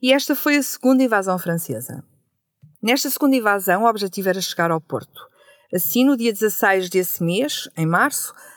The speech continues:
as tropas de Soult obtiveram a vitória perto de Braga e à frente das tropas francesas fugia muita população,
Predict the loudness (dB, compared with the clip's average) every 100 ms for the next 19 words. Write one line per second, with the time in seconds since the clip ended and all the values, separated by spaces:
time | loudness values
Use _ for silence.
0 | _ -2 0 2 2 0 -4 -4 0 2
1 | 2 -2 -12 _ 0 0 0 2 2 0
2 | -2 -2 0 0 -2 2 0 0 -12 0
3 | 2 2 0 -6 -8 _ _ -20 -20 -18
4 | 0 2 2 0 0 2 2 2 2 2
5 | 2 2 -2 0 -2 0 0 2 2 0
6 | 0 -8 -8 -4 -2 -2 0 2 2 4
7 | 4 2 -2 -6 -2 -2 0 0 0